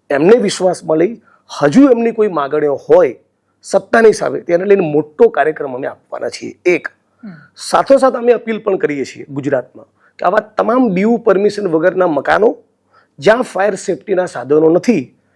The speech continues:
Speaker 1: એવી તમામ વસ્તુ અમારી નોટિસ ઉપર આવો. As an opposition, એમાં અમે ઇન્ટરવીન કરીશું, કન્સર્ન અધિકારીનું ધ્યાન દોરીશું અને વિધાનસભાના મંચ ઉપર પણ આનું બોલીશું.
Speaker 2: હમ.
Speaker 1: પણ સાથોસાથ અત્યારે સૌથી પાયાનો સવાલ એ છે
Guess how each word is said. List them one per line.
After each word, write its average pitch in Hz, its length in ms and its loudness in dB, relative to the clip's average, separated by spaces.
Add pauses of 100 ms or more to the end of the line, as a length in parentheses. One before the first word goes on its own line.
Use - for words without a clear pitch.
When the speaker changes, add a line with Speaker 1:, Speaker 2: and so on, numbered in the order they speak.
(200)
Speaker 1:
એવી 180 140 0
તમામ 233 440 0
વસ્તુ 226 300 -2
અમારી 196 400 0
નોટિસ 151 420 -4
ઉપર 139 180 -4
આવો. 170 340 2 (460)
As 151 180 2
an 208 100 6
opposition, 196 640 0 (400)
એમાં 190 240 0
અમે 180 120 0
ઇન્ટરવીન 196 460 2
કરીશું, 233 400 0 (440)
કન્સર્ન 190 340 0
અધિકારીનું 165 540 2
ધ્યાન 160 280 2
દોરીશું 240 460 0 (340)
અને 190 100 4
વિધાનસભાના 160 680 -2
મંચ 254 240 4
ઉપર 160 180 -6
પણ 123 160 -12
આનું 110 160 -16
બોલીશું. 104 340 -18 (720)
Speaker 2:
હમ. 165 100 -20 (160)
Speaker 1:
પણ 262 120 4
સાથોસાથ 208 540 -2 (800)
અત્યારે 294 400 2
સૌથી 220 340 0
પાયાનો 190 360 -2
સવાલ 147 360 -2
એ 240 120 4
છે - 280 -6